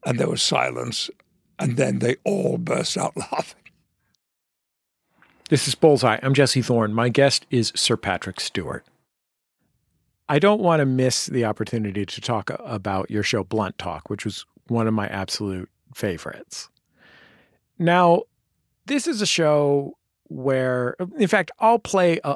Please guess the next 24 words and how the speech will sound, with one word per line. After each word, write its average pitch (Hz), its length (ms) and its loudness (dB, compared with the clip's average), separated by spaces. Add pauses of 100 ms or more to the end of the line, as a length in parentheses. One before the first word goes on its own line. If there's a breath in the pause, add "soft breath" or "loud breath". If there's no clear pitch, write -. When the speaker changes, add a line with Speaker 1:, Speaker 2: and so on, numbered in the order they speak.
Speaker 2:
a 143 80 -4
little 131 240 0
bit 107 300 -4 (160)
of 104 580 -10 (200)
a 113 100 -2
scene 104 640 2 (100)
from 104 320 0
the 92 120 -4
show. - 500 -2 (520 loud breath)
This 208 160 2
was 233 120 0
a 190 40 2
show 156 280 4
that 127 260 0
was 117 420 -4
run 120 280 -2
by 110 300 -4 (100)
the 123 100 -4
great 120 220 -2
Jonathan 107 440 -4
Ames, 78 540 -12 (140)
who 120 180 2
is 113 320 2 (160)
a 110 400 -2